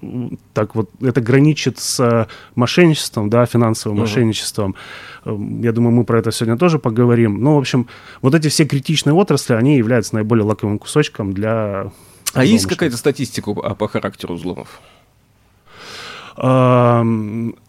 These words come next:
Speaker 1: если говорить про статистику, то большинство атак происходит, м, через, э, сайты, да, через веб-сайты, э, путем взлома веб-сайтов и, э,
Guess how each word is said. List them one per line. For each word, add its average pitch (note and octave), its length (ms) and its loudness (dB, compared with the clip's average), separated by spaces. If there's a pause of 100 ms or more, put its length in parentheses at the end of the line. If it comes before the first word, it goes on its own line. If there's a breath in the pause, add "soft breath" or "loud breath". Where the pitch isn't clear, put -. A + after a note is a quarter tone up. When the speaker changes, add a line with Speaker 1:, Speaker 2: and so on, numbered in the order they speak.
(100)
Speaker 1:
если C3+ 420 -2
говорить C3+ 400 2
про C#3 180 0
статистику, B2 1000 -4 (1000 soft breath)
то A2+ 140 4
большинство A#2+ 960 0
атак C3 640 0
происходит, A2+ 800 0 (560 soft breath)
м, G#2 800 0
через, A2+ 460 0
э, G#2+ 360 0
сайты, D3+ 380 2
да, A2 140 2
через G#2 280 -4
веб-сайты, A2 760 0 (400 loud breath)
э, G#2 160 -8
путем A#2 300 0
взлома A2+ 320 2
веб-сайтов B2 800 -2
и, A2 600 0
э, G2+ 200 -6